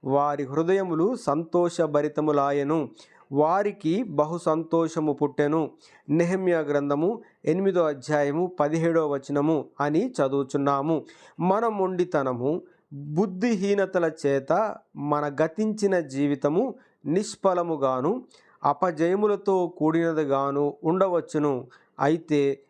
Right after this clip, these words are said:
దేవుడు గడచిన మన బ్రతుకులను క్షమించి మనలను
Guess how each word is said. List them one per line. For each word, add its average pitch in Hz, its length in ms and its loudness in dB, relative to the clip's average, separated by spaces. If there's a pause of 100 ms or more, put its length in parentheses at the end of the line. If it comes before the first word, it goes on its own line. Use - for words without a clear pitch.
(140)
దేవుడు 208 720 0
గడచిన 190 420 0
మన 156 220 0
బ్రతుకులను 147 600 -2
క్షమించి 143 840 -2 (340)
మనలను 156 840 0